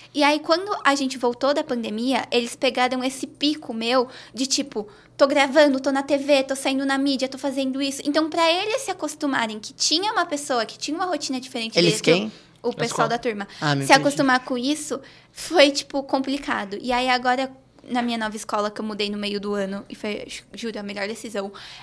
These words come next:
Speaker 1: é, o pessoal já me conhecia, então tinha uma galera que já me acompanhava até dos Irmãos Trambique, do Bijan.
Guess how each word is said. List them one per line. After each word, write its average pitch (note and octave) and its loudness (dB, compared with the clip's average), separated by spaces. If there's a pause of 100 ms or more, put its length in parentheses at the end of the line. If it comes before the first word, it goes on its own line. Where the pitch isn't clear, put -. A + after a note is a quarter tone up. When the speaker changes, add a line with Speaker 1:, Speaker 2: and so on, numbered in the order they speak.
(120)
Speaker 1:
é, A#3 4
o C4 2
pessoal C4+ 2
já C#4 2
me E4 -2
conhecia, C#4+ -2
então A#3+ -6
tinha A#3 -8
uma A3+ -8
galera A3 -4
que A3 -10
já A3 -6
me A#3 -8
acompanhava A3 -8
até G#3+ -6
dos G#3+ -8
Irmãos G#3+ -8
Trambique, G#3+ -12
do F#3+ -14
Bijan. G#3 -8